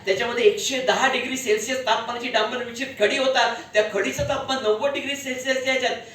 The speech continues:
अशा प्रकारे रोलिंग करा, रस्त्याच्या पातळीत खड्डा बुजला पाहिजे.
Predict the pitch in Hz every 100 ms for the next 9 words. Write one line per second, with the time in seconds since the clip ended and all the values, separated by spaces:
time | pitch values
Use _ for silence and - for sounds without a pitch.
0 | - 156 277 277 - - 269 247 240 262
1 | 254 247 277 269 - - - 262 247 233
2 | 220 240 233 262 269 262 - 196 196 165
3 | 165 160 - 131 - 131 -